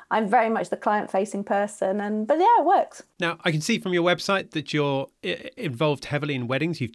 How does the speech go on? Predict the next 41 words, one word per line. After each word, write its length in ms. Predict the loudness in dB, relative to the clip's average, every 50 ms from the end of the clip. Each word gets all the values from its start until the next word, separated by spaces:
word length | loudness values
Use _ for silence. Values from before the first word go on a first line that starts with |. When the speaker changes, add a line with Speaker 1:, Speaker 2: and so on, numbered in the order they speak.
| _ _ _
Speaker 2:
been 140 | -6 -6 -6
telling 220 | -4 -4 -4 -2
me 120 | -2 -2 -2
all 120 | -2 -4
about 300 | -2 -2 -4 -4 -4 _
that, 240 | -6 -6 -6 -6 -6
and 100 | -8 -8
clearly 280 | -6 -6 -6 -6 -6
you 80 | -8 -8
started 360 | -6 -2 -2 -2 -2 -2 -4
off 160 | -4 -4 -4
doing 300 | _ -6 -4 -4 -4 -6
family 340 | -6 -6 -4 -4 -2 -2 -4
photography, 480 | -6 -6 -6 -4 -4 -4 -4 -6 -6 -8
but 280 | -8 -10 -12 _ _
tell 160 | -4 -2 -2 -2
us 140 | -2 -2
a 40 | -4
little 220 | -2 -2 -2 -2 -2
bit 100 | -4 -4
about 460 | -2 -2 -4 -4 -4 -8 -12 -6 -4
the 160 | -2 -2 0
other 220 | 0 0 0 -2
kinds 340 | -4 -4 -6 -6 -6 -4 -6
of 80 | -6 -8
photography 420 | -6 -4 -4 -4 -4 -4 -6 -6
that 220 | -6 -6 -8 -8 -10
you 80 | -8
do 280 | -4 -4 -4 -4 -4 -6 -6
and 100 | -8 -8
how 180 | -6 -4 -4 -4
you 200 | -2 -2 -4 -6
juggle 520 | -6 -4 -2 -2 -2 0 -2 -2 -4 -4
and 180 | -4 -4 -2 -2
manage 320 | -2 -2 -2 -2 -4 -4
all 140 | -4 -6 -4
of 40 | -4
those 200 | -6 -8 -8 -8
together 420 | -12 -10 -6 -6 -6 -6 -6 -8
as 100 | -6 -6
well. 300 | -6 -6 -6 -6 -8 -10